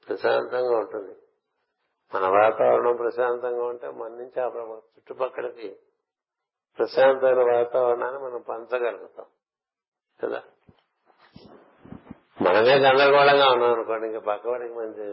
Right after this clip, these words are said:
విషయం ఏముంటుంది? అట్లా ఉండటం అనేటువంటిది స్థిత ప్రజ్ఞత్వం అన్నారు. అది రెండో అధ్యాయం భగవద్గీతలో.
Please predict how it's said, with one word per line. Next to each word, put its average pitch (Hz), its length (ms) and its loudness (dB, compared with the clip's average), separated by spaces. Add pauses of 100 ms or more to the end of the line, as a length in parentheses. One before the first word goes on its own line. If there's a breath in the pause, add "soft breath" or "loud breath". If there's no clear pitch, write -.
విషయం - 340 -20 (240)
ఏముంటుంది? 98 460 -20 (2250)
అట్లా 120 300 4
ఉండటం 147 380 8
అనేటువంటిది 143 600 4
స్థిత - 420 -4
ప్రజ్ఞత్వం 135 680 -4
అన్నారు. 127 300 -2
అది 104 180 0
రెండో 117 260 -6
అధ్యాయం 117 500 -6
భగవద్గీతలో. 101 760 -16